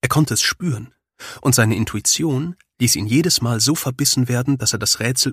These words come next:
unbedingt lösen musste. Tatsächlich war es so, dass er sich nur wohl in seiner Haut fühlte, wenn er an Computerprojekten arbeitete, weil er dann vergessen konnte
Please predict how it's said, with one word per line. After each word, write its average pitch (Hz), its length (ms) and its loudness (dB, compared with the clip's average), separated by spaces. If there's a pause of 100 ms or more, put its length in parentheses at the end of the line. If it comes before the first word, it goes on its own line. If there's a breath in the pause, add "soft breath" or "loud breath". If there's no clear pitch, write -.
(120)
unbedingt 135 520 0
lösen 117 280 0
musste. - 360 -8 (1500)
Tatsächlich - 560 -2
war 120 140 0
es 120 120 2
so, 127 160 2
dass 123 180 2
er 113 60 -2
sich 110 160 -4
nur 123 300 4
wohl 131 260 4
in 107 120 -2
seiner 107 320 0
Haut 117 180 -4
fühlte, 123 460 0
wenn 107 100 0
er 101 80 0
an 120 80 -4
Computerprojekten - 920 -6
arbeitete, 101 580 -4 (440 soft breath)
weil 113 140 0
er 113 60 4
dann 110 120 2
vergessen 131 440 0
konnte 147 440 -4